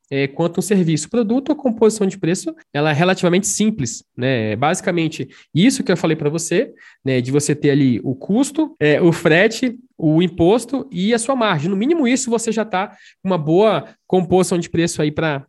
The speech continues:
pra você começar. Então, você trabalha com serviço, faça uma análise detalhada, se especialize em composição de preço, porque tem muitas nuances, muitos detalhes.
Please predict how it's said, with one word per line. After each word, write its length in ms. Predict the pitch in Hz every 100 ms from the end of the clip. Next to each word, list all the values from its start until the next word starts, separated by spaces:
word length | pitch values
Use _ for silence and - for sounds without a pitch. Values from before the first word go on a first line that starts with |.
| -
pra 120 | 151
você 220 | 156 175
começar. 440 | 160 180 180 120 - - -
Então, 440 | 175 170 180 135 - _ _ _ _
você 160 | 151 -
trabalha 280 | 196 220
com 100 | 240
serviço, 640 | 226 220 151 202 226 269 269 - _ _
faça 380 | - 180 202 214
uma 80 |
análise 320 | 180 165 170 151
detalhada, 720 | 160 151 127 135 147 151 151 _ 127
se 160 | -
especialize 720 | 156 175 170 151 160 220 185
em 60 | 175
composição 480 | 165 160 165 160 151
de 100 | 139
preço, 380 | 131 143 165 -
porque 200 | 131 -
tem 120 | 151
muitas 320 | 131 165 156
nuances, 440 | 143 131 151 175 -
muitos 240 | 147 143
detalhes. 500 | 135 127 127 170 175